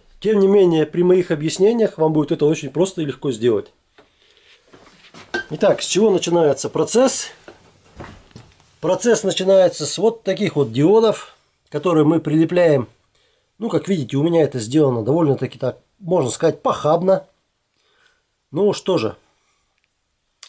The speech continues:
простой скотч, двухсторонний скотч, с которым в комплекте они идут, приклеен. Ну и здесь, э, гофра, проводки, чтобы проводки не перетереть, не перебить. Вот так вот сделано. Но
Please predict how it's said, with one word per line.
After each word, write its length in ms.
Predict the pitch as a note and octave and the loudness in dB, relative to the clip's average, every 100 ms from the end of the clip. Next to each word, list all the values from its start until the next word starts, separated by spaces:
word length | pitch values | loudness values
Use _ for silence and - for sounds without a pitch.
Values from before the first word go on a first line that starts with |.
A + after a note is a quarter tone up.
| _ | _
простой 380 | C3 D3+ - G3 | -6 -6 0 0
скотч, 500 | - E3+ G#3+ - - _ _ _ _ _ _ _ _ _ _ _ _ | 0 -2 -2 -4 -12 _ _ _ _ _ _ _ _ _ _ _ _
двухсторонний 480 | D3 D3+ F#3 F3+ D#3+ | -8 -6 -4 0 0
скотч, 320 | - G#3+ A#3 | 0 -2 -2
с 60 | - | -2
которым 320 | A3 A3 G#3+ | 0 2 2
в 60 | - | 0
комплекте 440 | G#3+ G#3+ G3 G3 | -2 0 -2 0
они 220 | F#3+ F#3 | 2 0
идут, 340 | E3 F#3 F#3 - _ | 0 -4 -4 -18 _
приклеен. 580 | D3 C#3+ F#3 A3+ A#3 G#3 - _ _ _ _ _ _ _ _ _ _ _ _ _ _ _ - | -10 -4 2 2 2 0 -6 _ _ _ _ _ _ _ _ _ _ _ _ _ _ _ -4
Ну 140 | A#3 | -2
и 60 | F#3+ | -2
здесь, 420 | D3 A3+ - D3+ | 0 0 0 -2
э, 180 | D3 C#3 | -4 0
гофра, 480 | F3+ G#3 F#3+ C#3+ - - _ | 2 2 -2 -4 -6 -20 _
проводки, 540 | D3+ D3+ D3 G3 F#3+ - _ _ | -2 -2 -2 -6 -6 -6 _ _
чтобы 320 | - D#3 C#3+ | -8 -6 -4
проводки 440 | D3 D3 D#3 - F#3 | 0 2 2 -2 -4
не 100 | D#3 | -2
перетереть, 500 | C3+ B2+ D3+ A3 A3 | -2 -2 -2 -2 -4
не 120 | D3 | -6
перебить. 420 | C#3 D3+ G3+ - _ _ _ _ _ | -4 -2 -4 -8 _ _ _ _ _
Вот 80 | D3+ | -4
так 160 | G3+ C#3+ | -2 -2
вот 100 | G#2+ | -4
сделано. 520 | G2+ B2+ A2+ A2+ A2 | 0 0 0 -6 -4
Но 240 | C#3+ G#3+ | 0 0